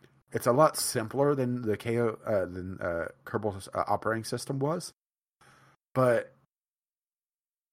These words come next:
it's, uh,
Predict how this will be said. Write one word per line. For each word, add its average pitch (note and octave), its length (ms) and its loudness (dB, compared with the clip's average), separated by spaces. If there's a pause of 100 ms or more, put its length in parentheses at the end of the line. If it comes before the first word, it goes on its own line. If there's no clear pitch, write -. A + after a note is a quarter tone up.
it's, - 680 -4 (1300)
uh, A#2+ 280 2